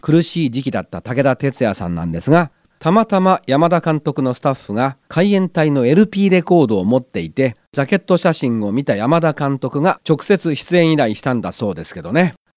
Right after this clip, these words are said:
売れない歌手をぬか喜びさせようといういたずらじゃないかと思ったそうですよ。えー、世の中、人の縁っていうのは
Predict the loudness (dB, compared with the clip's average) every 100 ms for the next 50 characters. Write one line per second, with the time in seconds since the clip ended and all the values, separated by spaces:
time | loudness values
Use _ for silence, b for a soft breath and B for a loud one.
0 | _ 0 2 2 0 0 -4 -2 -2 -2
1 | 2 4 4 4 2 -2 -4 -6 -2 0
2 | 0 -2 -4 -4 -2 0 2 2 4 4
3 | 2 2 -2 0 0 0 0 -4 -4 -6
4 | -8 -4 2 2 2 -4 _ _ _ -2
5 | 0 0 2 2 2 -2 -6 -2 2 2
6 | 2 0 0 2 4 4 2